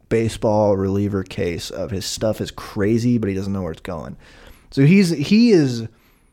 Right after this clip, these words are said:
he's the wild card of wild cards. If the Mariners manage to figure him out and get that walk rate down, I think he could legitimately be one of the best relievers in baseball.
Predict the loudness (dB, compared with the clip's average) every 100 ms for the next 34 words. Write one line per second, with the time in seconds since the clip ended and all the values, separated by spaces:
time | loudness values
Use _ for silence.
0 | _ _ 2 4 4 4 4 4 2 2
1 | 0 0 0 0 0 0 -4 -10 -10 -12
2 | -18 -20 _ _ _ -20 0 0 2 0
3 | 4 4 4 4 4 2 2 -2 -2 0
4 | 0 2 2 2 2 -2 -4 -8 -14 -20
5 | -20 -20 -20 _ _ _ _ -20 -20 _
6 | -4 -4 0 0 2 2 4 2 0 -2
7 | -4 -6 -10 -10 -12 -16 -20 _ _ -4
8 | 0 0 4 4 4 2 -2 4 4 4
9 | -2 -4 -2 0 0 0 -2 -4 -2 -2
10 | -4 -6 -6 -8 -8 -6 -6 -6 -10